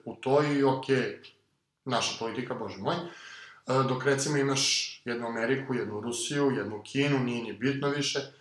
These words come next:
koju, koju zemlju, koja jednostavno ulaže u sport, e, ulaže u medicinu, ulaže u nauku. Dostupno je, imaš internet, hvala Bogu, dostupno nam je sve, e,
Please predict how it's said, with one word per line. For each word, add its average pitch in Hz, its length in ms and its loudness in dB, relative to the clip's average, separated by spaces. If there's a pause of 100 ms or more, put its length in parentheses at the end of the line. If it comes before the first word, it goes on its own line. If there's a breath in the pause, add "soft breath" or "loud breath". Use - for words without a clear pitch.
(440 loud breath)
koju, 135 420 6
koju 131 120 2
zemlju, 139 360 2
koja 135 100 2
jednostavno 139 400 2
ulaže 127 240 0
u 120 40 0
sport, - 400 -4 (200)
e, 120 60 -4
ulaže 123 500 2
u 123 60 0
medicinu, 123 720 0
ulaže 113 220 -2
u 120 80 -4
nauku. 101 400 0 (240)
Dostupno 147 580 8
je, 143 200 2
imaš 135 260 4
internet, 131 380 0
hvala 120 220 4
Bogu, 127 280 2
dostupno 123 480 2
nam 120 140 -4
je 117 60 -6
sve, 147 200 2
e, 156 140 6